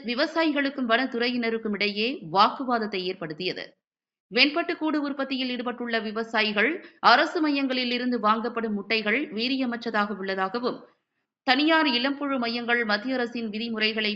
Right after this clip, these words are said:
பின்பற்றாததால் உற்பத்தி பாதிக்கப்படுவதாகவும் தெரிவித்தனர். கண்ணமநாயக்கனூர், சின்னவீரன்பட்டி, பெரியகோட்டை உள்ளிட்ட பகுதிகளில் தெரு நாய்கள் தொல்லை அதிகரித்துள்ளதாகவும், இதனால் ஆடுகள், கன்றுக்குட்டிகள் மற்றும் குழந்தைகள் பாதிக்கப்படுவதாகவும்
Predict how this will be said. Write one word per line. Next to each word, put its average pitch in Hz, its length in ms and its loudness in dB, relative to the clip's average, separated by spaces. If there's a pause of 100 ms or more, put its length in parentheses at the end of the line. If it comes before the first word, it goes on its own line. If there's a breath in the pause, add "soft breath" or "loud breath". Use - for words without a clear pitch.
பின்பற்றாததால் 214 880 2
உற்பத்தி 262 360 -4 (100)
பாதிக்கப்படுவதாகவும் 208 1120 0
தெரிவித்தனர். 165 580 -2 (460)
கண்ணமநாயக்கனூர், 285 960 4 (140)
சின்னவீரன்பட்டி, 262 760 0 (160)
பெரியகோட்டை 247 600 0
உள்ளிட்ட 226 320 -4
பகுதிகளில் 220 520 -2
தெரு 233 240 0
நாய்கள் 220 380 0
தொல்லை 202 260 -4 (120)
அதிகரித்துள்ளதாகவும், 202 1000 -2 (420)
இதனால் 233 400 6
ஆடுகள், 220 460 6 (140)
கன்றுக்குட்டிகள் 240 680 -2
மற்றும் 220 260 -8
குழந்தைகள் 220 480 0
பாதிக்கப்படுவதாகவும் 208 1040 0